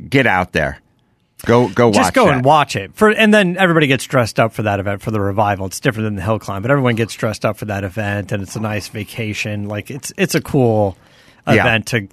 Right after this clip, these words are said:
Speaker 2: to go to. I mean, both the Goodwood events, the Hill Climb's a great spectacle as well.
Speaker 1: Right.
Speaker 2: But if you can, y-, if you can get to the Revival and you can find a, you know, a seat on the lawn somewhere, just in a lawn chair watching some of it, it's,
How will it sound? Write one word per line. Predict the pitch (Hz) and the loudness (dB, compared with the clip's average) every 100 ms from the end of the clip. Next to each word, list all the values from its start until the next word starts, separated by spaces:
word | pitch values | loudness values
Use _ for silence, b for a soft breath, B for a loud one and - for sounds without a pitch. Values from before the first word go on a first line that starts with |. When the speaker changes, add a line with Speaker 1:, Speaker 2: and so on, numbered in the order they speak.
| - | -6
Speaker 2:
to | 117 | -2
go | 107 101 | 0 0
to. | 101 | 0
I | 165 | 2
mean, | 220 | 2
both | 185 220 208 | 4 4 4
the | 165 127 | 0 0
Goodwood | 151 123 120 | 2 2 2
events, | 104 110 104 | 0 -4 -6
the | - | -6
Hill | 120 175 | -2 -2
Climb's | - 120 104 - - _ - | 0 -4 -4 -8 -20 _ -10
a | 143 | -8
great | 113 127 117 | -4 -4 -4
spectacle | - 123 113 113 110 104 | -6 -6 -8 -8 -8 -8
as | 92 | -4
well. | 120 107 95 - B - | 0 0 -2 -10 B 0
Speaker 1:
Right. | 104 82 - | 0 0 0
Speaker 2:
But | 139 120 - _ - | 2 2 0 _ -4
if | 165 | -2
you | 190 | -2
can, | 175 160 123 - _ _ _ _ - | 0 0 -2 -6 _ _ _ _ -14
y-, | 156 _ 101 107 _ - _ _ _ | -14 _ -20 -20 _ -20 _ _ _
if | - | 2
you | 220 | 4
can | 190 156 | 4 4
get | 175 - | 2 2
to | 143 | -2
the | 131 | 0
Revival | 117 107 117 120 107 107 | 0 2 4 2 0 -2
and | 104 | -4
you | |
can | 110 104 | -6 -6
find | - 120 107 | -2 -2 0
a, | 104 104 - | -2 -4 -8
you | 127 | -6
know, | 107 | -6
a | 107 | -6
seat | - - 127 | -4 -2 -2
on | 123 110 | -2 -4
the | |
lawn | 104 107 110 107 | -2 0 0 0
somewhere, | - 110 104 101 | -4 -4 -2 -4
just | 104 - | -6 -4
in | |
a | 113 | -4
lawn | 101 110 110 110 | -2 0 0 0
chair | - 110 | -4 -4
watching | 110 113 110 - 107 | -2 0 0 -2 -6
some | 110 | -4
of | 104 | -4
it, | - 165 | -4 -4
it's, | 147 - | -4 -8